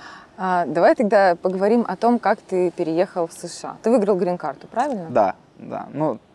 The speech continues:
Speaker 2: там вообще ситуация смешная была. Э, я тогда уже хотел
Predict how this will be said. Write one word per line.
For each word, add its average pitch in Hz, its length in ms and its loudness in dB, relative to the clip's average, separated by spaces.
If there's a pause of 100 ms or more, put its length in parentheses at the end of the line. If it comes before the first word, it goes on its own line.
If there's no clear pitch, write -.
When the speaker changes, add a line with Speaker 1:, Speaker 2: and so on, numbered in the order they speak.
(120)
Speaker 2:
там 147 400 0
вообще 135 420 0
ситуация 120 640 2
смешная 123 600 0
была. 107 340 0 (360)
Э, 107 440 4
я 127 240 4
тогда 127 380 0
уже 123 220 2
хотел 113 500 0